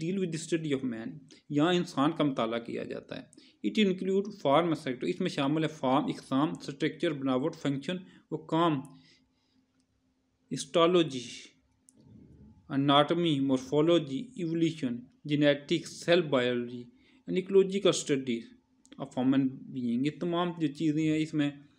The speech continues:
इंसान की का मुताला किया जाता है। सोशल बायोलॉजी, माशरती बायोलॉजी,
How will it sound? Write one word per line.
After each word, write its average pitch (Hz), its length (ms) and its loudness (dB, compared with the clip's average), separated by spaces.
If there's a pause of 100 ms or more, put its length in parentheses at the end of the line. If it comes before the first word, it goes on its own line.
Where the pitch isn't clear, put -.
(280)
इंसान 147 460 0
की 143 260 -4 (420)
का 143 60 0
मुताला 131 360 2
किया 117 280 -4
जाता 113 300 -10
है। 113 140 -14 (500)
सोशल 180 440 0
बायोलॉजी, 120 560 -2 (360)
माशरती 143 560 -2
बायोलॉजी, 117 520 -4